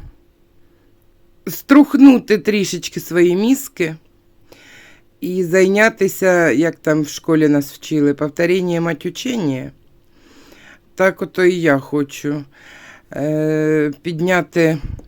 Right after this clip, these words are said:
свої записи по матчастині, бо в мене в планах є з початку нового сезону сироваріння,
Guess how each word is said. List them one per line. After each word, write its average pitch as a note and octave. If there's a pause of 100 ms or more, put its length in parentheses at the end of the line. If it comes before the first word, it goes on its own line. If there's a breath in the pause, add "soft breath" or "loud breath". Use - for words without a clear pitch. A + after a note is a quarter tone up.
(120)
свої D#3+
записи D3+ (560 loud breath)
по D#3+
матчастині, D#3+ (840 loud breath)
бо D#3
в D#3
мене F3+
в D#3+
планах F#3+
є D#3
з C#3+
початку E3 (560 loud breath)
нового E3
сезону D#3
сироваріння, D#3